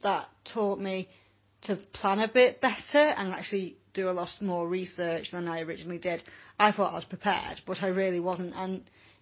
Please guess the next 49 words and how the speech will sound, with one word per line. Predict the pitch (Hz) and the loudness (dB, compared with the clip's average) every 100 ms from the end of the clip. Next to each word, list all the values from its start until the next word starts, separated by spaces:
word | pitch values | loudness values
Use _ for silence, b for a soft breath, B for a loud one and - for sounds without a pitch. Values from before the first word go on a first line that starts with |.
| b - | b -8
each | 226 214 | -6 -2
time | 214 | -2
I | 196 | 0
travel | 202 190 | 0 0
now, | 190 196 185 | 0 2 2
I | 180 | 0
still | - 196 | -4 -8
see | - 185 | -6 -6
it | 180 | -4
as | - 170 - - _ _ | -6 -8 -10 -20 _ _
a | 190 | -10
challenge | - 202 180 175 175 175 - - | 0 2 2 0 -4 -6 -8 -6
to | 170 - b b b b _ | -6 -6 b b b b _
overcome, | 214 208 196 - 214 165 156 - _ _ _ _ _ - | 2 2 2 0 2 2 -2 -14 _ _ _ _ _ -4
which | 196 214 | 0 0
I | |
think | 202 220 202 | 2 2 0
is | 190 | 0
why | 185 180 | 0 2
I | |
really | 175 180 175 | 0 0 0
like | 190 185 | 0 0
travel | - 170 175 | -4 -10 -10
so | 180 165 | -10 -8
much. | 175 - - - b b b b _ | -8 -8 -12 -14 b b b b _
But | - 185 - _ | -4 -4 -4 _
yeah, | 190 156 | -4 -2
<laughs> | 202 | -2
it | |
was | 226 | -2
definitely | - 202 190 | -2 -2 -2
that | 190 - | -4 -4
first | 226 214 202 - | -2 0 -2 2
gap | 202 - | 2 2
year | 185 180 175 | 0 -2 0
that | 170 175 - b b b _ | 0 -2 -6 b b b _
threw | - 247 | 4 6
me | 226 208 | 6 2
in | |
at | 196 | 0
the | 185 | -2
deep | 185 180 - | -2 -2 0
end | 180 175 175 170 - | 0 0 -2 -4 -4
and | 170 170 175 175 | -6 -4 -4 -4
made | 175 | -4
me | 175 | -4
just | 175 - _ _ - | -8 -14 _ _ -10
love | 196 190 185 | -2 0 0
it | 165 | -4